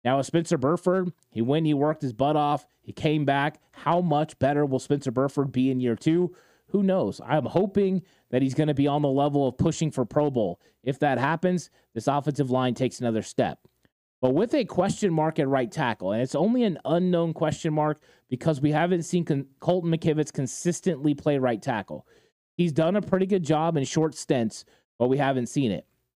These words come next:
I will say, during training camp, he was very good. During the preseason, he was very good. And I've been excited about him in pass protection. I think most would concur with that statement, but also I've seen advancements in the run game as well.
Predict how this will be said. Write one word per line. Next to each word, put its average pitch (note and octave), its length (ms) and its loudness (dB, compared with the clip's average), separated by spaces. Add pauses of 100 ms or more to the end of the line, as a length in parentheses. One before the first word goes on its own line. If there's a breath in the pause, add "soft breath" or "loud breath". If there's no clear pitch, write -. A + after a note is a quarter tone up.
(480)
I C3+ 80 0
will E3+ 220 2
say, D#3 480 -2
during D3+ 260 0
training F3+ 300 0
camp, G3+ 320 0 (400)
he F3 80 0
was C#3+ 180 0
very A#2 280 0
good. F#2+ 300 -8 (440)
During D#3+ 180 2
the D#3 60 0
preseason, F#3 640 0 (180)
he C#3+ 140 -2
was A#2 180 0
very A2 320 0
good. F2+ 320 -8 (400 soft breath)
And B2+ 100 2
I've D3+ 180 0
been F3+ 120 2
excited E3 440 0
about D3 220 2
him D3 140 0
in C3 80 0
pass C#3 260 -2
protection. C3+ 460 -2
I A#2+ 60 2
think E3+ 180 0
most C#3+ 480 0
would D3 160 0
concur C3+ 440 -2
with C#3 160 -2
that A2+ 200 -2
statement, D3 500 -2 (420 soft breath)
but C#3+ 120 2
also D#3+ 340 -2
I've D3 160 0
seen D3+ 220 -2
advancements C3 720 -2
in B2+ 60 -4
the A#2 80 0
run A#2+ 320 0
game G#2+ 260 -2
as F#2+ 120 -10
well. F#2+ 340 -4